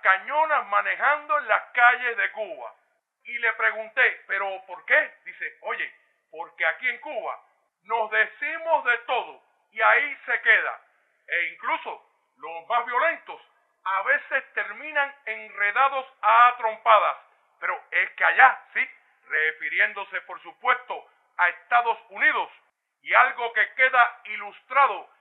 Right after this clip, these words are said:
en una de estas noticias que hemos visto, pero reitero, me dijo, es que allá ya ni se discute,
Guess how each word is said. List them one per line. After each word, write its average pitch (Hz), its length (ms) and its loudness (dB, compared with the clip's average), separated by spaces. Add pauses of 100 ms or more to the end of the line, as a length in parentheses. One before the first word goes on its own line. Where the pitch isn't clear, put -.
(140)
en 190 200 -8
una 262 240 -4
de 262 100 4
estas 226 320 0
noticias 226 540 -4
que 269 60 0
hemos 254 220 -4
visto, 302 340 -6
pero 214 240 0 (460)
reitero, 202 540 2
me 214 140 -2
dijo, 294 220 -2 (480)
es - 200 -4 (160)
que 190 100 -4
allá 226 420 4 (440)
ya 294 200 4
ni 226 200 -8 (180)
se 277 200 -10
discute, 269 720 -10